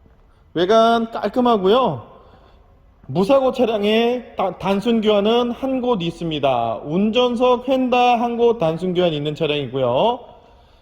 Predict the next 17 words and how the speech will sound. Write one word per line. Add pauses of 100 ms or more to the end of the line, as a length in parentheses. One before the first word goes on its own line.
내부,
외부
깔끔한
차량이고 (340)
이천십팔년식
모델이라 (380)
네온
무드
조명까지 (380)
들어가
있는
차량입니다. (1120)
개선형
부품이
많이
들어가
있고요.